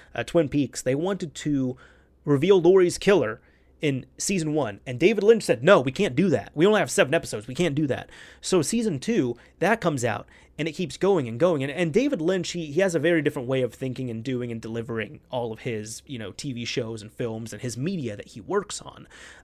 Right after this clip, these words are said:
Uh, that's just the type of person he is. Well, what happened was the viewership kept going down, and it kept going down, and it kept going down. So the network said, "All right,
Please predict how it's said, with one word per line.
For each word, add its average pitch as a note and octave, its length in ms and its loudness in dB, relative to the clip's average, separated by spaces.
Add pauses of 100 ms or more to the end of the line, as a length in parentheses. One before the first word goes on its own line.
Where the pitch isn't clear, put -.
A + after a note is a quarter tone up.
Uh, A2 160 -4
that's D#3+ 140 6
just F3+ 140 -6
the - 120 -14
type E3 100 -4
of C#3 60 -16
person C#3 300 -4
he B2 220 -2
is. - 300 -6 (480)
Well, E3+ 140 6
what F#3+ 100 6
happened E3 380 -2
was C#3 160 -2
the C3+ 80 -8
viewership F3+ 560 -2
kept A2 160 -8
going G2+ 240 -10
down, - 340 -14
and C#3 100 -8
it B2+ 60 -10
kept C#3+ 180 -6
going C3+ 220 -2
down, F3+ 220 0
and A#2 100 -6
it A#2+ 80 -8
kept - 180 -10
going B2+ 200 -4
down. C#3+ 320 -2 (300)
So - 180 2
the C#3+ 80 2
network A3 440 2
said, C3 380 0 (560)
"All E3 120 10
right, A#2+ 260 2